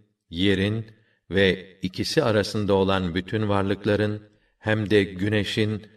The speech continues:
bütün doğuş yerlerinin Rabbidir. Biz yere en yakın semayı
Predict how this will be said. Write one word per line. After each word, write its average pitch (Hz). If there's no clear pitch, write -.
bütün 104
doğuş 107
yerlerinin 92
Rabbidir. 85
Biz 117
yere 104
en 135
yakın 98
semayı 95